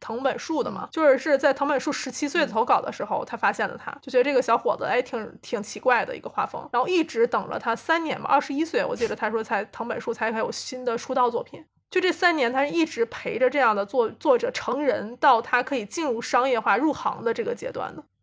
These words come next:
Speaker 1: 所以中国的漫画行业有的时候经常会追问一句话，当时我们就开玩笑的在说：说中国漫画行业如果现在这样的一个阶段这么急，五年我们要跑完三十年的路的话，如果我们遇到了像一拳超人这样的作者，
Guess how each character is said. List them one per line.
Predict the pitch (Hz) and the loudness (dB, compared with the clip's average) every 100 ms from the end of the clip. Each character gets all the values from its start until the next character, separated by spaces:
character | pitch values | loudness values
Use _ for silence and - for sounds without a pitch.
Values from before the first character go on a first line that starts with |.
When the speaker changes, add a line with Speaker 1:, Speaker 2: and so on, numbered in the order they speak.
| _ | _
Speaker 1:
所 | - 370 | -2 2
以 | 381 214 - - | 4 4 0 -4
中 | 381 359 | 0 4
国 | 214 | 4
的 | 233 | 4
漫 | 269 | 6
画 | 285 | 6
行 | 277 226 | 6 4
业 | 262 | 4
有 | 226 | 2
的 | 214 | 0
时 | |
候 | 262 | 0
经 | 294 | 2
常 | 285 262 | 2 4
会 | 277 | 2
追 | - 294 302 | 0 -2 0
问 | 320 | 2
一 | 226 185 | 0 -4
句 | 180 | -4
话， | 214 - 226 190 | -4 2 4 4
当 | 226 | 2
时 | 262 | 2
我 | 220 | 0
们 | 202 | -2
就 | 277 | -2
开 | - 269 | 0 2
玩 | 285 | 2
笑 | 330 262 | 4 2
的 | 196 | 2
在 | - | -4
说： | - - | -4 -4
说 | 247 247 | -2 -2
中 | 320 | 0
国 | 277 | 2
漫 | 262 | 4
画 | 269 | 4
行 | 240 220 | 2 0
业 | 226 | -2
如 | 226 254 | -2 0
果 | 277 | 2
现 | 262 269 | 2 2
在 | 269 | 2
这 | 254 | 2
样 | 214 | 0
的 | 196 | 0
一 | |
个 | 214 | -4
阶 | 208 240 | -2 -2
段 | 247 214 | 0 0
这 | 233 | 0
么 | 254 - | -2 -4
急， | - 208 214 | -8 -8 -6
五 | 226 214 | -4 -6
年 | 202 226 | -2 0
我 | 220 | 0
们 | |
要 | 220 | 0
跑 | 247 - | 2 2
完 | 185 | 2
三 | - 233 | 2 -2
十 | 240 | -2
年 | 226 175 | -4 -4
的 | 202 | -4
路 | 226 | -2
的 | 190 | -2
话， | 208 - - - | -2 -4 -6 -2
如 | 311 | 2
果 | 381 | 4
我 | 269 | 4
们 | 180 | 2
遇 | 233 | -4
到 | 254 220 | 2 2
了 | 190 90 | 4 0
像 | - 240 214 - | -2 0 -2 -4
一 | 262 | -6
拳 | - 196 | -4 -2
超 | - 233 | 2 2
人 | 208 220 | 2 0
这 | |
样 | 233 208 | 0 0
的 | 208 | -2
作 | 233 208 | -2 -2
者， | - | -4